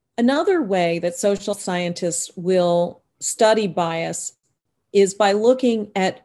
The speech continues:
our intuitive thinking and our deliberative thinking. Now, this is sort of a different way of going at it,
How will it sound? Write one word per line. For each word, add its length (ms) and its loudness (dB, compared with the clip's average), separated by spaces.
our 280 0
intuitive 760 0
thinking 680 -4
and 140 0
our 120 0
deliberative 640 -2
thinking. 520 -10
Now, 100 -4
this 200 0
is 140 0
sort 160 0
of 120 -2
a 60 2
different 460 -4
way 200 0
of 140 -4
going 300 -4
at 220 0
it, 220 -8